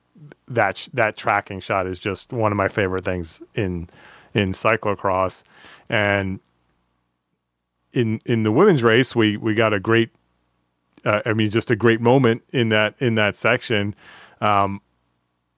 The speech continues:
but, but at the start, and with Fem Van Empel, but only because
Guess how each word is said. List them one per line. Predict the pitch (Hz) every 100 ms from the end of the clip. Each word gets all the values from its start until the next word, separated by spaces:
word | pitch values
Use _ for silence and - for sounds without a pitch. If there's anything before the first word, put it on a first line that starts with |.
| _
but, | 113 120 107 -
but | 120 117
at |
the | 117
start, | 113 135 131
and | 135 127 120 123
with | 117
Fem | - 113 113
Van | 104
Empel, | 107 120 123 110 107
but | 110 110 _ _ _ -
only | 160 160
because | 127 120 170 151 120 120